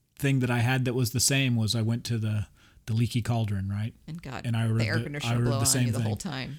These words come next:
Speaker 1: Yeah, that was kinda lame. That's a different story. But that was a fun thing.
Speaker 2: All right.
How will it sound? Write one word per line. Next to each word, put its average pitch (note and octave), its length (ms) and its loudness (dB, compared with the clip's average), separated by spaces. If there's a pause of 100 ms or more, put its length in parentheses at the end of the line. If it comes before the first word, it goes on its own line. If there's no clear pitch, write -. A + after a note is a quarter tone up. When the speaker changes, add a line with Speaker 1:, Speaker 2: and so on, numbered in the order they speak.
(300)
Speaker 1:
Yeah, C#3 120 2
that C#3 140 2
was A#2+ 100 -2
kinda G#2+ 220 0
lame. G2+ 280 -2
That's A#2 220 -2
a B2+ 40 4
different D3 260 10
story. C3+ 420 6 (640)
But C#3+ 80 2
that D#3+ 140 6
was E3+ 140 6
a D#3 40 6
fun D#3+ 260 4
thing. A#2 360 0 (720)
Speaker 2:
All G#3 140 0
right. E3+ 340 0